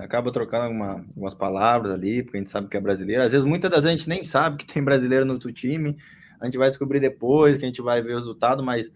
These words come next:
muitos times aqui da M L S têm um,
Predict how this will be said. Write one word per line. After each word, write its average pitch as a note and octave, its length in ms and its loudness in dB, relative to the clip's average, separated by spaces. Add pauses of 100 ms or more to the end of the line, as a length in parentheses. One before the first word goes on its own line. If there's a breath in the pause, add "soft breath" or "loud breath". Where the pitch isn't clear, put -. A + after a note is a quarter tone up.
(680 soft breath)
muitos C3+ 360 -2
times C3+ 200 -2
aqui C3 100 -6
da B2+ 80 -2
M B2 140 0
L A2+ 120 0
S A#2+ 360 0
têm B2 380 -4
um, G2 380 -6